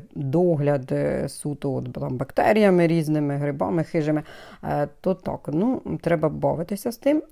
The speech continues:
Але спробувати, мабуть, що я спробую все ж таки, бо кажу, <laughs> так якось наклалося, склалося, що от я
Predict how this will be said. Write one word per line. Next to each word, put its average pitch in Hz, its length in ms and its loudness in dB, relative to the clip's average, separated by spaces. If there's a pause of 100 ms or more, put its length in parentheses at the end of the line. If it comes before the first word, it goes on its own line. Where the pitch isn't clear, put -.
Але 339 180 6
спробувати, 220 540 6
мабуть, 165 360 0
що - 280 -6
я 139 280 -4
спробую 143 760 -2
все - 200 -8
ж - 100 -12
таки, 175 260 -6
бо 135 100 -4
кажу, 143 340 0 (220)
<laughs> - 240 4
так 254 220 12
якось 214 300 8
наклалося, 202 760 8
склалося, 190 540 2
що 165 220 -2
от 175 220 -2
я 156 220 2